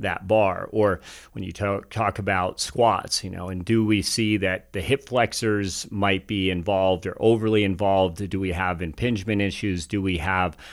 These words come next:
a butt wink, we call it, where they're traveling down, down, down, and then you can see that their butt is tucking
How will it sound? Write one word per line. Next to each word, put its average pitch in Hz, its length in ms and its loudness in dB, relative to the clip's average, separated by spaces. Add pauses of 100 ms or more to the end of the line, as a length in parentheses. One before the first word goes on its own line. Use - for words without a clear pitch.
(140)
a 95 80 -2
butt 120 340 4
wink, 107 300 2
we 101 80 -2
call 104 280 2
it, 98 140 0
where 90 300 -4 (400)
they're 95 220 0
traveling 101 580 2
down, 98 400 4
down, 95 360 2
down, 101 400 4
and 95 200 -6
then 92 160 -2
you 92 120 -4
can 90 200 -6
see 101 440 2
that 92 400 0
their 92 180 -2
butt 98 420 0
is 95 240 -2
tucking 90 460 -6